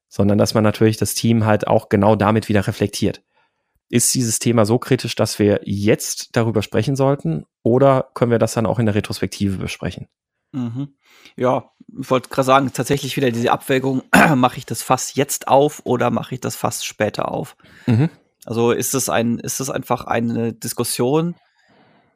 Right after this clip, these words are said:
Speaker 2: bei der es sinnvoll sein kann, sie zu vertagen? Vielleicht auch, weil dann jeder noch mal andere Ansichten gewonnen hat und noch mal drüber reflektieren konnte?
Speaker 1: Mhm.
Speaker 2: Oder ist das etwas tatsächlich, äh, Dringendes, Akutes, etwas, was ich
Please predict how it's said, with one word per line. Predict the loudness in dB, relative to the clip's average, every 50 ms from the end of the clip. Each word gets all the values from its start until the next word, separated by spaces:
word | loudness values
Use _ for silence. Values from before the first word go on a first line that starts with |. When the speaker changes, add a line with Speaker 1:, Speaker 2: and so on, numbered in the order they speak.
| _ _ _ -12
Speaker 2:
bei | -4 0 0 0
der | 2 2 0 2 2
es | 2 0 -2 -2
sinnvoll | -4 -4 -2 0 0 2 2 2
sein | 4 4 4 2 2 0
kann, | -2 -2 -2 -2 -2
sie | -4 -8
zu | -10 -10 -6
vertagen? | -4 -4 -4 -2 0 0 2 2 2 0 -2 -4 -6 -6 -6
Vielleicht | -8 -8 -6 -6 -2 0 0 2 2 0 -2 -2 -6 -8 -4
auch, | -2 2 2 4 2 2 0 -4 -6
weil | 0 2 2 4 4 4 2 2 0
dann | 2 0 0 0 -2
jeder | -4 -4 -2 -2 0
noch | -2 -2 -4 -4
mal | -2 -4 -2
andere | -2 -2 -4 -4 -6 -6 -4
Ansichten | -4 -2 -2 -2 -2 -4 -6 -6 -6 -4
gewonnen | -4 0 2 2 2 2 2 -2
hat | -2 -2
und | -2 -4
noch | -6 -4 -4
mal | -6 -6 -6
drüber | -6 -6 -6 -6 -4
reflektieren | -6 -10 -12 -12 -16 _ -12 -8 -6 -6 -6 -4
konnte? | -2 -2 -2 0 -2 -4 -6 -6 -8 -8 _ _ _ -20 -20 -20 -12 -4 -2
Speaker 1:
Mhm. | 0 2 2 0 -2 -6 _ _ _ _ _ _ _ _ _
Speaker 2:
Oder | -8 -4 -2 0 2 2 2 2
ist | 0 -4 -6 -6
das | -6 -6 -6 -6
etwas | -8 -8 -6 -4 -4 -4 -6 -6
tatsächlich, | -8 -8 -8 -6 -8 -8 -8 -8 -8 -10 -8 -10 -12 -10 -6
äh, | -6 -4 -4 -6
Dringendes, | -6 -6 -6 -6 -4 -2 -4 -2 -4 -4 -4
Akutes, | -4 -4 -4 -4 -4 -6 -6 -4 -2 -2 -2 -2 -2
etwas, | -6 -8 -6 -4 -6 -6 -6 -6 -6
was | -6 -6 -6 -8 -10 -12 _
ich | -16 -16 -16 -18 -20